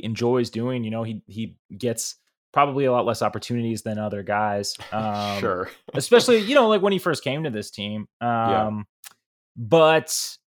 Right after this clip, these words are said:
Speaker 1: my other one, man, <laughs> this one's an all-timer for me, and it has to be the Miriam Swanson, Pat Beverley showdown
Speaker 2: Man.
Speaker 1: after the release of the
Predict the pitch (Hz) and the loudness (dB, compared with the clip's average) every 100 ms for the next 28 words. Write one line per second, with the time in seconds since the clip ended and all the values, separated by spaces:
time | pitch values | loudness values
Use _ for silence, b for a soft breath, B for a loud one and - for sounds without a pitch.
0 | - 135 147 170 180 190 214 196 180 175 | -14 0 4 6 8 8 8 6 6 6
1 | 170 - 139 131 117 101 - B B B | 2 0 2 2 2 -2 -8 B B B
2 | B B - - _ 160 165 220 185 156 | B B -20 -20 _ 2 6 4 6 6
3 | 147 - 131 139 135 - 120 117 117 113 | 4 4 2 2 -2 -4 -2 -2 -2 -4
4 | - 117 110 117 123 - 123 120 123 117 | -4 -4 -2 0 0 0 -2 0 2 2
5 | 113 120 127 127 120 123 117 107 113 98 | 0 -2 -2 -4 -4 -2 -2 -2 -6 -2
6 | 120 127 127 120 117 110 - 123 113 117 | 2 2 0 -2 -2 -4 -4 0 2 2
7 | 113 113 113 110 107 107 101 135 151 - | 0 0 -2 0 2 4 4 4 4 4
8 | 170 170 170 123 123 120 123 143 160 - | 4 6 4 4 4 4 2 2 2 0
9 | 131 107 | -4 -4